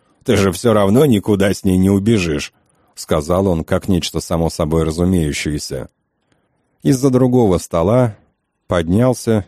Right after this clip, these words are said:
и подошел ко мне белый мужчина средних лет. Подтянутый, со светлыми каштановыми волосами,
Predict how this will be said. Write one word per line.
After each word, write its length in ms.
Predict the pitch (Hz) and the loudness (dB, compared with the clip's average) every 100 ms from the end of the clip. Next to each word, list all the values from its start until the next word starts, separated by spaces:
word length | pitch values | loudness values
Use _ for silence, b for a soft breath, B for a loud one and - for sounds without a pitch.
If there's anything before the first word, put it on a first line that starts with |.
| - | -4
и 80 | 151 | -2
подошел 520 | 127 101 92 123 127 | 0 0 0 -2 -2
ко 180 | - 92 | 0 0
мне 260 | 92 123 | 2 2
белый 380 | 98 98 123 104 | 2 2 2 2
мужчина 560 | 92 87 - 127 113 104 | 2 0 -2 0 0 0
средних 540 | - 95 90 92 - | -2 -2 0 -2 -2
лет. 320 | 80 67 - _ _ _ _ _ _ | -4 -6 -10 _ _ _ _ _ _
Подтянутый, 880 | - 78 - - 127 123 - 107 80 - | -4 -2 -2 0 2 2 2 0 0 -4
со 180 | - 92 | -6 -4
светлыми 480 | 85 127 135 117 101 | -2 0 0 0 0
каштановыми 720 | 95 92 - 95 92 85 82 | 0 -4 -2 0 0 2 0
волосами, 760 | 80 80 80 - 120 113 101 | 0 0 -2 0 0 2 0